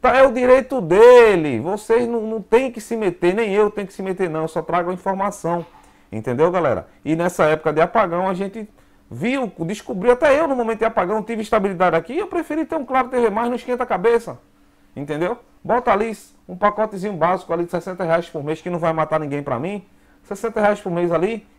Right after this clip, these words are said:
que o cara gasta ali, aí vem dois açaí dá sessenta reais, o cara vai ali, compra dois pastel, dá sessenta reais, o cara passa um mês usando aí um conteúdo bom, um conteúdo bacana, básico,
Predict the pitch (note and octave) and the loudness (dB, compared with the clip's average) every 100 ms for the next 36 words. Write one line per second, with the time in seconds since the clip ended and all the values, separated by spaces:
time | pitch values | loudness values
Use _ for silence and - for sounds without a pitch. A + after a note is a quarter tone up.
0 | _ F#3 F#3 F#3+ F#3 D#3+ F#3 F3 F3+ F3+ | _ -4 -2 0 0 2 0 0 2 2
1 | E3 E3 F3 B3 A#3+ A#3+ G#3 A3 A3 A3+ | 2 0 4 4 4 0 -2 -2 -4 -4
2 | A3 A3 G3+ D#3 F#3 E3+ _ _ - G3+ | -4 -2 2 4 2 -2 _ _ -4 -2
3 | A3 B3 G3 A#3+ A3+ D#3+ - A3 A3 F#3+ | 0 0 2 0 -4 -8 -4 -2 -2 2
4 | B3+ - A#3+ A3+ A3+ B3 A3+ A3 A3+ G#3 | 2 2 0 0 -2 -2 -4 -6 0 2
5 | F3+ F3+ - _ _ _ _ _ _ _ | 2 -2 -10 _ _ _ _ _ _ _
6 | _ C#4 C4+ C4+ C4+ C#4+ B3+ A#3+ B3+ A#3+ | _ 0 2 2 -2 -4 0 2 2 0
7 | A3+ A#3 A3 A3+ G#3+ A3+ A3 A3+ G#3 E3 | 2 2 2 -2 -4 -2 0 0 -2 -2
8 | G#3+ A3+ F3 G#3 G#3+ G#3 G#3+ G#3 G3 A#3 | -2 -2 -4 -6 -6 -2 -2 -2 -4 -6
9 | G#3 A2+ C3+ A3 A#3+ E3+ - | -4 -4 4 4 4 0 -10